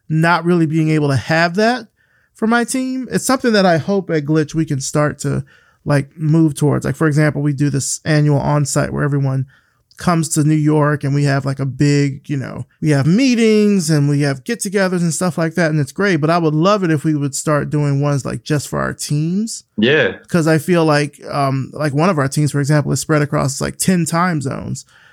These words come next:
Speaker 1: So it's rare they get a chance to do anything, I guess, you know, like, together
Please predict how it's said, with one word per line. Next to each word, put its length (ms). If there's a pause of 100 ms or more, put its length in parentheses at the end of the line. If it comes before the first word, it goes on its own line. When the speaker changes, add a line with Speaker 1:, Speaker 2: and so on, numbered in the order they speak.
Speaker 1:
So 560 (560)
it's 200
rare 460
they 160
get 140
a 60
chance 340
to 80
do 280
anything, 480
I 180
guess, 420
you 60
know, 140
like, 200
together 640